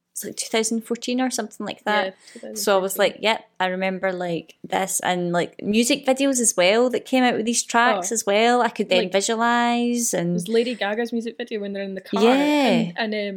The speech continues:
Speaker 2: um,
Speaker 1: Telephone, wasn't it?
Speaker 2: Uh-huh, and the, the stepmom's like, "Does your mother let you watch this?"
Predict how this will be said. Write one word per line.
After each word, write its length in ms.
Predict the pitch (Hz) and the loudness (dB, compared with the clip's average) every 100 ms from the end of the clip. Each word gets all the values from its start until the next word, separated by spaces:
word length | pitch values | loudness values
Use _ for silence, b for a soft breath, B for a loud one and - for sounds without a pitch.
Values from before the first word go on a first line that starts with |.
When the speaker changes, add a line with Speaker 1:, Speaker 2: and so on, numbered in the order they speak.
| 185 | -8
Speaker 2:
um, 40 | |
Speaker 1:
Telephone, 560 | 185 208 226 254 269 233 | 0 2 2 2 2 4
wasn't 260 | 247 240 160 | 2 2 0
it? 180 | 113 - _ - | 0 -6 _ -12
Speaker 2:
Uh-huh, 180 | - 247 247 226 | -4 0 0 0
and 180 | 220 | -4
the, 120 | 220 220 _ | -6 -8 _
the 60 | 220 | -10
stepmom's 540 | - 226 233 233 214 | -8 -6 -4 -6 -6
like, 180 | 208 202 _ - - _ _ | -8 -10 _ -20 -20 _ _
"Does 140 | 226 - | -12 -10
your 100 | 190 | -12
mother 240 | 190 208 | -8 -6
let 140 | 254 269 | -4 -4
you 100 | 285 | -6
watch 240 | 302 - | -6 -10
this?" 320 | 415 - - | -12 -12 -16